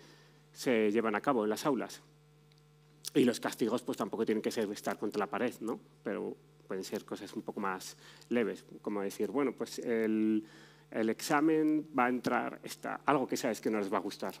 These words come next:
¿no? Pero bueno. Realmente este es un modelo tradicional que, re-, que si os fijáis, mm,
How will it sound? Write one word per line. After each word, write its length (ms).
¿no? 220
Pero 140
bueno. 160
Realmente 520
este 180
es 100
un 60
modelo 360
tradicional 640
que, 120
re-, 340
que 100
si 140
os 100
fijáis, 500
mm, 340